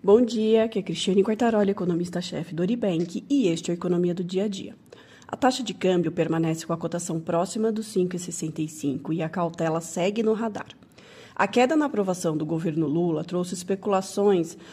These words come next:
sobre possíveis medidas expansionistas, ou seja, aumento de gastos, para recuperar a popularidade. Além disso, as indefinições sobre a compensação fiscal para a mudança no I O F seguem no radar.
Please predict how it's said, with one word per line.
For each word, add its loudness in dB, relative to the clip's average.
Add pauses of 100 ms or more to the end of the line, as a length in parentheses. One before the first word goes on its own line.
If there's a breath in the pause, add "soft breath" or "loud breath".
(120 loud breath)
sobre 0
possíveis 0
medidas 4
expansionistas, 2
ou 2
seja, 0
aumento 0
de -6
gastos, -2 (320 loud breath)
para 4
recuperar 4
a 0
popularidade. -2 (480 loud breath)
Além 6
disso, 2
as -2
indefinições 0
sobre -4
a -2
compensação 2
fiscal -4
para -2
a 0
mudança 2
no 2
I 0
O -2
F 0
seguem 2
no 4
radar. -6